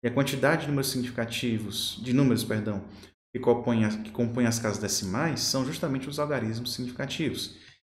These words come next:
Então, quais são as casas decimais? S-, é, milhar, é, centena, dezena, unidade, decimal e assim por diante. E cada número que ocupa essa casa nós chamamos de algarismos significativos ou simplesmente significativos.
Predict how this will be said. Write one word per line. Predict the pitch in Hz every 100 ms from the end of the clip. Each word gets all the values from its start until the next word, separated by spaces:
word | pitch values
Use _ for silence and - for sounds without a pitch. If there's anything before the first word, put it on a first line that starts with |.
| _ 110
Então, | 110 113
quais | 117
são | 117
as | 113
casas | 104 101
decimais? | - 147 147 147 - - - _ _ _
S-, | - - -
é, | 113 110
milhar, | 107 110 117 127 123 120 - - -
é, | 107 98 95 95
centena, | - 110 110 131 117
dezena, | 107 95 107 123
unidade, | 110 104 104 120 117 - - - - - -
decimal | 101 - 107 110 120 120
e |
assim | 113 - 110
por | 117
diante. | 113 131 107 - - - - _ - -
E | 120
cada | 117 156 160
número | 156 143 127
que | -
ocupa | 127 - 127 120
essa | 110 123
casa | - 123 120 147
nós | 151 143
chamamos | 151 113 113 110
de | 98 104 - - _ _
algarismos | 127 117 101 -
significativos | 104 98 160 165 - 127 135
ou | 139
simplesmente | 196 190 143 107 107
significativos. | - - 113 113 113 120 117 - 73 - - -